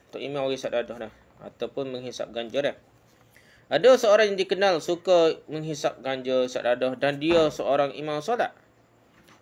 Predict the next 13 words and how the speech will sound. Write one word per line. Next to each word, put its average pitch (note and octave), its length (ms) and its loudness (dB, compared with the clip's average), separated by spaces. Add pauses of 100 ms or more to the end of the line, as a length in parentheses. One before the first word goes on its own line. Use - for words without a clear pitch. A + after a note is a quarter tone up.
Ada F3 320 2
yang G3+ 240 4
mengatakan F#3+ 640 0
bahawa F3 320 2
bermakmum E3+ 640 -2
kepadanya D3 480 0
tidak C#3 240 -6
sah. G#3+ 240 4 (960)
Sementara D#3+ 640 2
yang E3+ 160 4
lain E3 240 0
mengatakan D3 560 0
bahawa D3 240 2